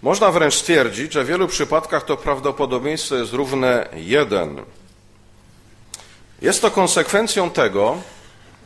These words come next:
że staraliśmy się w naszym dokumencie wskazać, przypomnieć i w pewnym sensie wypromować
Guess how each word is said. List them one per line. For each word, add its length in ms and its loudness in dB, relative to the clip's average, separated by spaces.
że 180 0
staraliśmy 580 2
się 140 0
w 60 -2
naszym 300 0
dokumencie 580 -2
wskazać, 800 -2
przypomnieć 960 0
i 60 -14
w 40 -16
pewnym 300 -6
sensie 340 -4
wypromować 1160 0